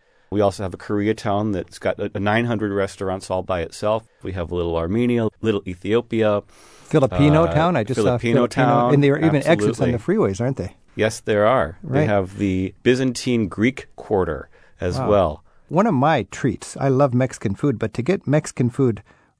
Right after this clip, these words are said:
Speaker 2: out of a cart or out of a trailer right on the street, I thought was just wonderful.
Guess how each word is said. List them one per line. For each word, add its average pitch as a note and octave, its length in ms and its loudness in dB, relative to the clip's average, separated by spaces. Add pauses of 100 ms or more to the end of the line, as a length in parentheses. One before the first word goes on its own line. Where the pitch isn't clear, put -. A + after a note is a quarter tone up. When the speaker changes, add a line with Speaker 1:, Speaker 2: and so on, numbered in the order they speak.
(140)
Speaker 2:
out D3 120 2
of A#2 80 -2
a G2+ 60 -4
cart - 460 -2
or - 60 0
out C3 100 2
of A2 80 -4
a G2+ 60 -6
trailer C#3+ 400 0
right D#3+ 180 2
on C3+ 80 0
the G2+ 80 -2
street, - 380 -4
I E3 120 2
thought G3 200 -2
was - 120 -6
just - 300 -6 (260)
wonderful. G#3 460 0